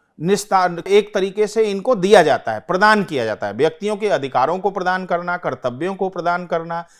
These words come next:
इसको हम बोलते हैं सारवान विधि। तो वो कानून जिससे व्यक्तियों के अधिकार, दायित्व, कर्तव्यों को प्रदान किया जाता है,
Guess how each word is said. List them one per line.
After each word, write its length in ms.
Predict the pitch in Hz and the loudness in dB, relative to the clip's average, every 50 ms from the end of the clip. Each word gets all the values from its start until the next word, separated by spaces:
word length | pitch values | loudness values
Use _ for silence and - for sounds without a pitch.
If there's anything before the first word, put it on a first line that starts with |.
| _ _ _ _ - | _ _ _ _ 0
इसको 320 | 202 208 208 - 247 220 | 0 0 2 2 0 2
हम 180 | 208 202 196 190 | 2 0 0 -2
बोलते 260 | 196 196 190 196 208 | -2 -2 -2 -2 -4
हैं 120 | 233 285 | -4 -4
सारवान 540 | 277 - - 165 151 147 143 147 143 139 131 | -2 2 4 4 4 4 6 4 4 4 2
विधि। 360 | 104 104 92 80 87 85 - - | -2 -6 -8 -12 -14 -18 -12 -8
तो 60 | 131 | -4
वो 180 | 147 170 220 269 | 2 4 4 4
कानून 480 | 269 - 226 190 175 170 175 202 226 | 4 2 0 0 0 -2 -4 -6 -4
जिससे 340 | 196 190 180 - - - 202 | -4 -4 -4 -4 -4 -6 -4
व्यक्तियों 500 | 190 170 165 151 - - - 185 196 202 | -2 -2 -2 -4 -4 -8 -10 -10 -8 -8
के 120 | 190 208 180 | -6 -4 -4
अधिकार, 680 | 151 143 131 135 127 - 151 156 170 175 175 175 175 | -4 -4 -6 -8 -6 -2 0 2 2 2 2 0 0
दायित्व, 540 | 139 135 131 131 143 175 185 185 - - 151 | 0 2 2 2 2 2 0 -2 -2 -6 -6
कर्तव्यों 580 | - 151 139 139 - - 135 139 156 170 175 | -4 -6 -6 -4 -6 -6 -6 -6 -8 -8 -8
को 120 | 175 180 165 | -6 -8 -8
प्रदान 440 | - 123 120 117 131 160 202 226 | -8 -8 -6 -4 -4 -4 -4 -6
किया 220 | 196 190 175 160 139 | -6 -6 -4 -4 -4
जाता 340 | 135 127 120 120 - 123 123 | -4 -6 -6 -6 -8 -8 -6
है, 220 | 135 170 202 | -8 -10 -10